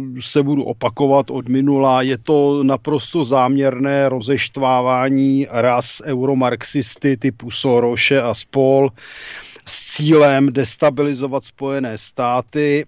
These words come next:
a hlavně zabránit tomu, aby byl prezident Trump znovu zvolen a místo něj prosadit euromarxistu Bidena. To je hlavní cíl a o to tu hlavně jde,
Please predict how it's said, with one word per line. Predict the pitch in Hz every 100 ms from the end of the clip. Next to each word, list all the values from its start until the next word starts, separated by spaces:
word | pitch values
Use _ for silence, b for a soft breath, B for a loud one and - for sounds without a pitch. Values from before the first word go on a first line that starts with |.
| _
a | 139 120 113 110
hlavně | 110 113 113 120 147 139 -
zabránit | 120 127 117 131 127 147 131
tomu, | - 123 131 131
aby | 117 110 120
byl | 123 117 117
prezident | - 120 113 127 127 120
Trump | 120 123 131
znovu | 113 123 127 143
zvolen | 107 110 113 131 135
a |
místo | 120 117 - - 120
něj | 123 120 117 B B B _
prosadit | 139 123 113 131 123 131 123
euromarxistu | 127 131 135 123 117 - 135 - - 131
Bidena. | 117 123 120 127 107 - _ _ _ _ _ _
To | 202
je | 180
hlavní | 120 127 127 143 113
cíl | - 143 139 147 127
a | 123 -
o |
to | 117 135
tu | 110 117
hlavně | 117 113 123 120
jde, | 110 117 113